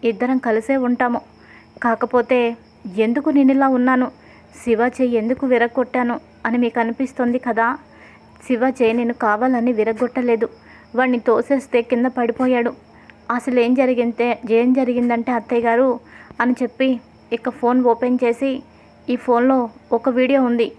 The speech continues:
ఈ వీడియో చూడండి" అని ఇక పార్వతమ్మకి, సుమతికి చూపిస్తాడు. ఆ వీడియో చూసి ఒక్కసారిగా షాక్ అయిపోతారు. "ఏంటి బాబు ఇది? వీడు మీ అమ్మ బ్యాగుని దొంగతనం చేశాడా?" అని అంటే,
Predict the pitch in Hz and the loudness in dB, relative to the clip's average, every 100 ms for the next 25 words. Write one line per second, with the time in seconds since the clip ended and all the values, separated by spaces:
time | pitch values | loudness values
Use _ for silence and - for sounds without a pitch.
0 | - 240 240 247 262 254 233 247 247 240 | -6 -2 0 2 2 2 2 2 -2 -4
1 | - - - - - 240 247 240 240 240 | -10 -20 -20 -14 -6 -2 0 -2 -2 -2
2 | 240 226 262 262 247 240 262 247 240 240 | 0 0 -2 -2 -2 -2 -4 -4 -4 -4
3 | 262 247 262 254 269 - 262 247 - - | -4 -4 -4 -2 -4 -2 -4 -4 -8 -20
4 | - - - - 240 254 240 240 247 247 | -20 -20 -14 -6 -4 -2 -2 0 0 0
5 | 247 269 247 240 269 269 269 269 262 254 | -2 0 0 0 -4 -4 -2 -2 0 -2
6 | 233 254 247 262 269 262 - - - - | 0 -2 -2 -2 -2 -4 -8 -20 -20 -20
7 | - - 247 233 240 262 254 233 233 214 | -16 0 2 2 0 0 0 0 0 2
8 | 247 302 - - - - 226 220 262 285 | 2 0 -6 -20 -20 -14 -6 0 2 4
9 | 302 262 - - - 254 254 240 277 254 | 2 0 -8 -14 0 2 4 4 2 2
10 | 269 269 262 254 - - - - 214 220 | -2 0 0 0 -4 -20 -20 -14 -6 -2
11 | 262 294 285 269 262 262 269 254 - - | 0 2 4 4 2 0 0 0 -2 -8
12 | - - - - 247 269 240 226 262 247 | -20 -20 -16 -2 2 4 2 0 0 0